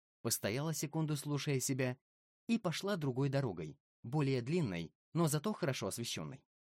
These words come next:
Дело в том, что внутренним взором она увидела картинку кричащего человека, которого тащат в кусты, и помощи ему ждать неоткуда. Кроме того, она вспомнила, что весь день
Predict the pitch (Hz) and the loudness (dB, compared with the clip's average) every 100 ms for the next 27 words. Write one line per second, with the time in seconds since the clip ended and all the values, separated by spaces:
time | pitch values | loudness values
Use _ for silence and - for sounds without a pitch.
0 | _ _ _ _ _ 120 139 135 214 175 | _ _ _ _ _ -2 0 -2 -4 -4
1 | - 127 151 147 113 95 98 196 175 107 | -4 -2 -2 0 0 0 -2 -2 0 0
2 | 117 170 180 156 165 156 147 175 175 127 | 0 2 2 0 0 0 0 -2 -4 -4
3 | 85 - - _ _ _ _ _ _ - | -6 -8 -14 _ _ _ _ _ _ -2
4 | 151 131 101 107 95 117 123 196 180 151 | 0 0 0 -2 -4 -4 -2 -2 -2 -2
5 | 139 185 165 165 151 147 - 147 - 95 | 0 0 0 0 -2 -2 -4 -6 -4 -4
6 | 80 - _ - 127 - 165 160 170 156 | -6 -10 _ 0 0 0 -2 -2 -2 -2
7 | 147 117 90 - 135 104 - 85 - - | -2 -2 -4 -2 -2 -2 -4 -10 -12 -18
8 | _ _ _ _ _ - 147 110 127 156 | _ _ _ _ _ -2 0 0 0 0
9 | 151 113 - - 180 123 110 - 143 127 | 0 0 -4 -4 -2 -2 -2 -4 -2 -2
10 | 113 156 175 | 0 0 -2